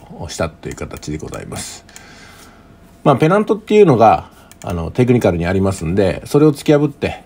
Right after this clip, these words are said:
えー、上の方に行く可能性は大きかったかなと思います。今回のね、ペナントで下に行くっていうのはあまり考えられないんで、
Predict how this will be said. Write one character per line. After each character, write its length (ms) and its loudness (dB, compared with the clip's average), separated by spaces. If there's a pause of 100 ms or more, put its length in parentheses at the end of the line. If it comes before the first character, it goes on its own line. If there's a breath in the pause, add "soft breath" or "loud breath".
(160)
え 160 2
ー、 40 4
上 140 6
の 100 2
方 120 2
に 120 -2
行 60 -12
く 60 -20
可 60 -4
能 100 -6
性 100 -4
は 80 -4 (460)
大 100 0
き 60 -8
か 100 0
っ 60 -8
た 80 -12
か 80 -6
な 120 -2
と 100 -8
思 60 -10
い 60 -10
ま 40 -12
す。 120 -18 (140)
今 220 0
回 140 4
の 80 -2
ね、 140 -2
ペ 100 -4
ナ 100 0
ン 80 -2
ト 100 0
で 80 -4
下 200 -2
に 160 2
行 120 -2
く 20 2
っ 0 -
て 100 -6
い 40 -2
う 20 -2
の 0 -
は 40 -4
あ 40 -2
ま 60 -2
り 80 -4
考 260 -2
え 80 2
ら 80 2
れ 80 0
な 80 -2
い 60 -12
ん 120 -8
で、 260 -2